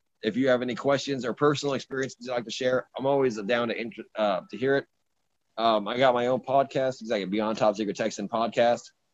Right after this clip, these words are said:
Love if you guys listen to a couple of the episodes, uh, check out the archive.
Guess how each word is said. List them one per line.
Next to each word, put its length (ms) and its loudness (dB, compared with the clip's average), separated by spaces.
Love 320 2
if 100 -4
you 120 0
guys 300 4
listen 240 -8
to 100 -4
a 60 -4
couple 260 0
of 80 0
the 100 0
episodes, 760 -2
uh, 140 0
check 240 -6
out 160 0
the 120 -4
archive. 600 2